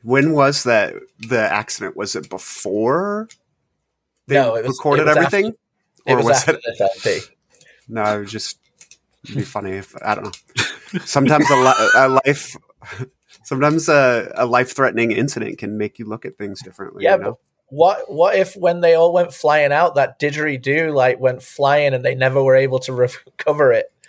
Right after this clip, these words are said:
Speaker 1: Dude, they could buy so many didgeridoos now. Respect and good for them.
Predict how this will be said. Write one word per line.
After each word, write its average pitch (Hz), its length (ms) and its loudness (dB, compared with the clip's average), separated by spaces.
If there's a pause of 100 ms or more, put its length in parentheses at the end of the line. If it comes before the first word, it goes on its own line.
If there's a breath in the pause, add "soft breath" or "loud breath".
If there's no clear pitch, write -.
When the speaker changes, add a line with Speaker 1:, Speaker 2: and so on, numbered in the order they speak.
(320 soft breath)
Speaker 1:
Dude, 117 180 2
they 120 100 2
could 120 160 -2
buy 113 160 2
so 113 220 0
many 110 180 2
didgeridoos 104 580 -4
now. 98 300 -2
Respect 104 560 -2
and 98 240 -8
good 101 180 -8
for 98 120 -12
them. 92 220 -8